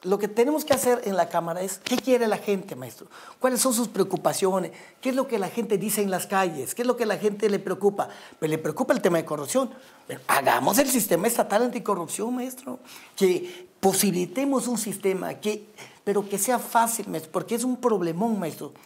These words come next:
Hay presidentes municipales que está acreditado que no comprobaron, maestro.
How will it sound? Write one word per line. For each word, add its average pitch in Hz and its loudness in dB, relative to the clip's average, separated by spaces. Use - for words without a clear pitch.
Hay 262 4
presidentes 269 4
municipales 190 2
que - -8
está 220 -2
acreditado 208 -2
que 170 0
no 214 -2
comprobaron, 160 -8
maestro. - -20